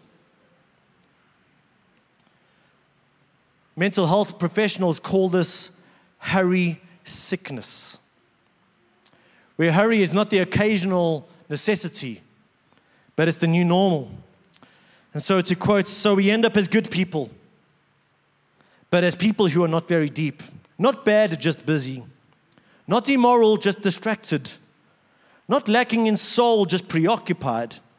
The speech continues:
not disdaining depth, just never doing the things to get us there."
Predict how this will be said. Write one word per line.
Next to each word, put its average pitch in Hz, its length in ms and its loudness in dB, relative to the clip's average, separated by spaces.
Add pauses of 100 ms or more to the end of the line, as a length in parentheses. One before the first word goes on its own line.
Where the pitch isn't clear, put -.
(840)
not 254 340 -4
disdaining 180 840 -2
depth, 165 340 -2
just - 240 -4
never 147 320 -2
doing 139 320 -6
the 123 100 -8
things 127 720 -6 (340)
to 131 100 -8
get 123 220 -4
us 110 180 -8
there." 87 300 -18